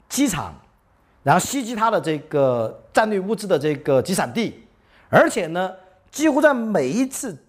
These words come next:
正面战场的大会战，都能够看到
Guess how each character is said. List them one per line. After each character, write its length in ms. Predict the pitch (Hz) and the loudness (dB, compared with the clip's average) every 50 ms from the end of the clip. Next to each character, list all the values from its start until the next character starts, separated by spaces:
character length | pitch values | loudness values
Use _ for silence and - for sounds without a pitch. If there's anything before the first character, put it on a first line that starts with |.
| _ | _
正 160 | - 349 311 | -6 -6 -4
面 160 | 262 247 220 190 | -4 -4 -6 -4
战 160 | 202 196 175 | -4 -4 -4
场 220 | - 127 110 139 | -6 -8 -6 -2
的 100 | 165 156 | -2 0
大 180 | - - - 247 | 2 2 0 2
会 160 | - 196 170 | 0 0 0
战， 220 | 143 190 156 117 - - - _ _ _ _ _ _ _ _ _ _ | 2 2 0 0 -2 -10 -20 _ _ _ _ _ _ _ _ _ _
都 200 | - 285 339 330 | 4 4 4 4
能 120 | 262 202 | 0 -2
够 100 | 175 165 | -2 -4
看 200 | 151 - 165 147 | -4 -4 -6 -2
到 300 | 143 147 131 107 - - | 0 0 0 0 -2 -6